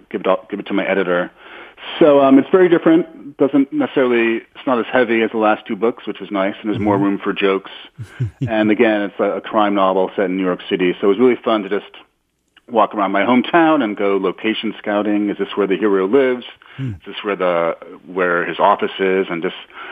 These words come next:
Speaker 1: you know, try to, um, imagine him and all these,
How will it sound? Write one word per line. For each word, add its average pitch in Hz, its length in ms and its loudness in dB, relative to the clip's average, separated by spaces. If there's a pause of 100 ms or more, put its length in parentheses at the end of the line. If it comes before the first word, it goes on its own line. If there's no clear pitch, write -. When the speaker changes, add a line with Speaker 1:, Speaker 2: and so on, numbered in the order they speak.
(180)
Speaker 1:
you 110 80 -6
know, 98 100 2
try 101 360 2
to, 90 560 0
um, 90 420 -6
imagine 101 500 0
him 90 260 -4
and 87 100 -4
all 90 140 4
these, 85 280 -6